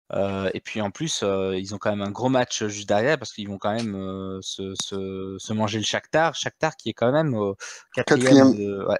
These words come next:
Speaker 1: du classement. Exactement.
Speaker 2: Ouais.
Speaker 1: Ensuite, nous avons donc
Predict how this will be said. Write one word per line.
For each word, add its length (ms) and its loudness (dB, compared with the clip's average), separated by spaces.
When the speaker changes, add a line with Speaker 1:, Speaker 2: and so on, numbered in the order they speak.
Speaker 1:
du 120 -10
classement. 420 -2
Exactement. 600 4
Speaker 2:
Ouais. 60 -20
Speaker 1:
Ensuite, 440 0
nous 200 2
avons 380 4
donc 340 -6